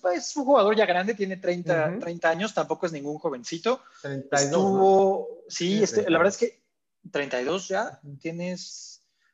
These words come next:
Speaker 1: No, no, tiene
Speaker 2: Ujú,
Speaker 1: treinta,
Speaker 2: creo
Speaker 1: tiene,
Speaker 2: que sí.
Speaker 1: tiene, tiene treinta, eh, Lescano.
Speaker 2: Treinta,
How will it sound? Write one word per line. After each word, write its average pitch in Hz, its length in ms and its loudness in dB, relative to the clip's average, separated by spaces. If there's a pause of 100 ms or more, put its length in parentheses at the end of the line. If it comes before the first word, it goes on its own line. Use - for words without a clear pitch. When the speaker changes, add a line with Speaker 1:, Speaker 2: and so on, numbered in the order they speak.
Speaker 1:
No, 254 160 6
no, 285 160 6
tiene 285 140 4
Speaker 2:
Ujú, 285 60 2
Speaker 1:
treinta, 151 240 4
Speaker 2:
creo 160 100 -16
Speaker 1:
tiene, 208 160 -6
Speaker 2:
que - 20 -16
sí. - 60 -20
Speaker 1:
tiene, 208 340 -4
tiene 202 240 -2
treinta, 165 500 0
eh, 139 380 -10
Lescano. 196 400 0
Speaker 2:
Treinta, - 200 -10